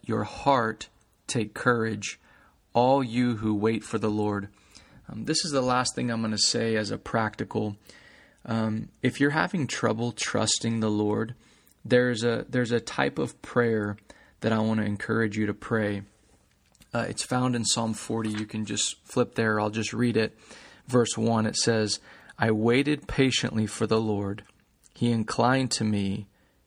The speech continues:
and heard my cry. Um, there is a prayer called waiting prayer. Uh, and, and the way I do waiting prayer is I shut out every distraction.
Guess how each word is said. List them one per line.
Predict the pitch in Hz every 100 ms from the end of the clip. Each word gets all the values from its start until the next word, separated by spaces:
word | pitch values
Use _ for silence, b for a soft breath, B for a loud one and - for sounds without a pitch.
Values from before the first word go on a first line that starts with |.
| -
and | 104
heard | 101 - 120 117 101
my | 104 101
cry. | - 107 101 101 101 _ _ B B B B B B B -
Um, | 104 131 147 - _ _ -
there | 123 135
is | 147
a | 147
prayer | 131 - 127 123 110 107
called | - 113 104
waiting | 113 110 117 120 123
prayer. | 113 - 113 104 98 104 - _ _ B B B B -
Uh, | 113 110 110 104
and, | - 113 110 -
and | 117
the | 113
way | 120 131
I | 135
do | 135 143
waiting | 123 120 123 127
prayer | 123 - 117 110 110 110 b b b
is | 117 110
I | 113
shut | 110 - 135 127
out | 117 107
every | 123 120 131
distraction. | 117 117 - 117 104 - - 110